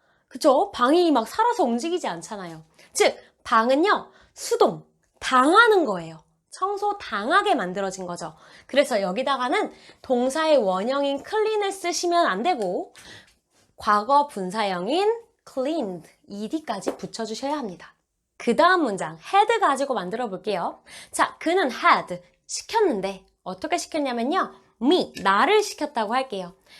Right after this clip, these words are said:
나에게, 나가 목적어입니다. 날 뭐 하게 시켰냐면 자동차를 고치게 시켰다. 고치다, 네, fix죠. The car, 그 자동차를 고치게 시켰다.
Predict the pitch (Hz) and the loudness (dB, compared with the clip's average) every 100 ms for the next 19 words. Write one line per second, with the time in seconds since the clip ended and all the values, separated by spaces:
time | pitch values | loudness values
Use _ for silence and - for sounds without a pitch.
0 | - - 196 226 254 - 160 262 302 196 | -20 -6 -2 0 -2 -4 -8 -10 -8 -4
1 | 208 294 196 - 302 320 330 185 - - | 2 2 2 -2 -2 0 -2 -6 -10 -20
2 | _ _ - - 277 214 214 233 349 392 | _ _ -4 2 4 4 4 6 8 6
3 | 392 - - 294 240 254 392 247 - _ | 2 -8 -8 -6 -6 -4 -6 -6 -12 _
4 | _ _ - 233 233 427 440 392 349 330 | _ _ -6 -2 0 0 0 -4 -4 -6
5 | 196 - - 330 - - - - 170 _ | -12 -10 -6 -6 -6 -10 -18 -16 -18 _
6 | _ _ _ _ _ - 247 - - 254 | _ _ _ _ _ -6 -4 -4 -6 -2
7 | 202 330 440 _ _ - 165 156 - 349 | 0 0 -4 _ _ -18 -16 -10 -6 -6
8 | 320 - - - _ - 190 349 - - | -6 -12 -14 -20 _ -16 -14 -16 -18 -20
9 | - - - - _ _ 226 226 - 208 | -20 -20 -20 -20 _ _ -4 -4 -2 -4
10 | - - _ - - 262 254 190 226 220 | -4 -16 _ -20 -4 -2 0 0 -2 -2
11 | 196 202 - 190 - 320 330 - 220 - | -4 -4 -4 -6 -4 -2 -4 -6 -14 -14